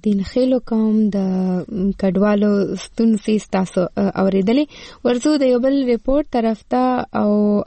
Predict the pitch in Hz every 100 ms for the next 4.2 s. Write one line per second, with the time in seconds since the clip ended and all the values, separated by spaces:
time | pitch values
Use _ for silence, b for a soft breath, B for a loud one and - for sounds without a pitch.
0 | 214 220 226 214 - 208 202 208 196 202
1 | 294 294 247 214 226 220 202 196 190 190
2 | 180 - 226 269 320 B B B - 247
3 | 240 262 269 - 294 330 294 262 - 262
4 | 269 277